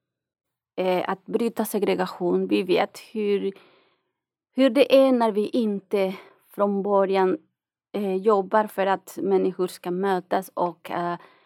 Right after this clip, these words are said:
människor integreras. Eh,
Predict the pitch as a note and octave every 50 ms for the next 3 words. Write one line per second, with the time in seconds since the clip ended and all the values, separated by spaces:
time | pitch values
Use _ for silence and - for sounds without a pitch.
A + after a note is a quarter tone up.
0 | _ _ _ - G#3+ A3 A3 - - _ - - - - - A3+ A3 G#3 - -
1 | G3 F#3+ F#3+ G3 F3+ F3+ F3 F#3 G#3+ B3 B3+ - - - - - G3+ G3 F#3 F3+
2 | F3+ F3 F3 F3